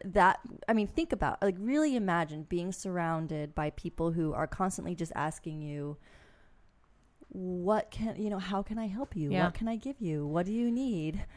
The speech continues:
Speaker 1: And you're, you know, where people are constantly thinking of other, I mean, I don't know about constantly, but it's m-, much more in the sphere
Speaker 2: No, and
Speaker 1: to
Speaker 2: I
Speaker 1: think about
Speaker 2: also,
Speaker 1: other people.
Speaker 2: I was excited about
Speaker 1: How
Speaker 2: going there
Speaker 1: energizing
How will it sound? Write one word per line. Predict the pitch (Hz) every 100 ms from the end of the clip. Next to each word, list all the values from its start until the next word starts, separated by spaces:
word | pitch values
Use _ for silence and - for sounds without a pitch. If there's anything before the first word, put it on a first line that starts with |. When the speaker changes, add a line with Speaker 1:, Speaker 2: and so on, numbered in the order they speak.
| -
Speaker 1:
And | 202
you're, | 202 190
you | 208
know, | 185
where | 196
people | 196 220 202
are | 190
constantly | - 208 - 190
thinking | 190 185 180
of | 165 -
other, | 160 156 151 156 - _ - - - -
I |
mean, | 165 -
I | -
don't | 143
know |
about | - -
constantly, | 233 262 - 160
but | 156 202 170
it's | 185 - -
m-, | 190 - 185 185
much | 202 202 -
more | 202 175
in | 170
the | 156
sphere | 165 - - - 208 175 151 151 -
Speaker 2:
No, | 269 302
and | 247 254
Speaker 1:
to |
Speaker 2:
I | 262
Speaker 1:
think | 277
about | 277
Speaker 2:
also, | 247 240
Speaker 1:
other | 202
people. | 220 156 147 -
Speaker 2:
I | 220 247
was | 269
excited | 285 - 196 190 196
about | 185 170
Speaker 1:
How | 175
Speaker 2:
going | 170
there | 180 - 202
Speaker 1:
energizing | 196